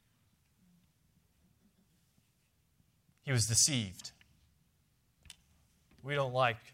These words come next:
being deceived. We don't like imposters. And the reason I bring this idea of imposters up is there are many people that look at the centurion and they're very hesitant to say, "This centurion had faith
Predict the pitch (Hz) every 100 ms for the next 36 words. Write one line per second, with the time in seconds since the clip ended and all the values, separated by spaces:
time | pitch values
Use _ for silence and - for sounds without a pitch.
0 | - _ 123 120 104 92 90 - _ -
1 | 113 - 139 113 90 - - - _ _
2 | - 156 170 165 - - 135 147 143 -
3 | - - - 135 - 165 156 147 110 98
4 | - - - - - 185 185 208 262 240
5 | 196 151 214 214 196 185 180 180 220 202
6 | 185 156 220 226 - 180 185 185 - -
7 | 185 175 202 202 285 269 - 247 214 190
8 | 165 214 233 190 185 - 170 - - 254
9 | 196 156 151 - - - 196 190 185 151
10 | 254 302 233 208 208 190 208 175 170 208
11 | 214 185 151 - - - - - 151 202
12 | - 170 127 202 180 151 131 147 147 139
13 | 120 165 139 107 -